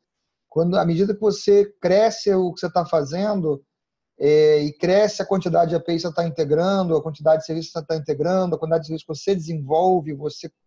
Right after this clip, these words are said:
é, compartilha com outros, outras empresas, outras pessoas, cresce a complexidade desse ambiente e cresce a dificuldade de você identificar, é,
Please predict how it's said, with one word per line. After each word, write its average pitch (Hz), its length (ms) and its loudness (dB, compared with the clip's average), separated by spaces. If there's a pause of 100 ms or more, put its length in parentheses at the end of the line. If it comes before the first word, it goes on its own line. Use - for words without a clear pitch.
é, 151 400 -2 (400)
compartilha 190 840 0
com 165 200 -4
outros, 165 680 0
outras 160 360 -6
empresas, 160 640 0
outras 147 220 -8
pessoas, 185 540 -2 (880)
cresce 214 460 2
a 220 60 2
complexidade 214 1400 2
desse 175 320 -4
ambiente 165 760 -6 (380)
e 185 80 -6
cresce 208 440 2
a 214 100 4
dificuldade 202 1120 0
de 175 80 -4
você 165 380 -4
identificar, 180 840 -2 (480)
é, 160 400 4